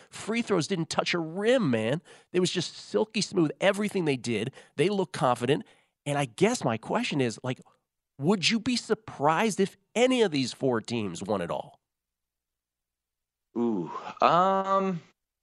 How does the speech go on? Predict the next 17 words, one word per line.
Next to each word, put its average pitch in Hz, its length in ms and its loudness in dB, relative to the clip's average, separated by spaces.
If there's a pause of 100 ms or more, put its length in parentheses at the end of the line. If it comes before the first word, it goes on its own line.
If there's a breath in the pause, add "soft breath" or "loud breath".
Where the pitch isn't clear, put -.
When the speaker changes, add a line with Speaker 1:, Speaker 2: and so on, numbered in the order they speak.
(1160)
Speaker 2:
I - 40 2
mean, 131 140 4
a 123 60 2
li-, 135 280 4
you 143 60 6
know, 131 60 6
looking 147 280 4
at 113 100 4
the 101 60 0
betting 110 280 4
market, 92 320 2
obviously 95 380 2
uconn 92 400 0
the 85 60 -4
massive 87 440 0
favorite, 87 560 0
but, 82 340 2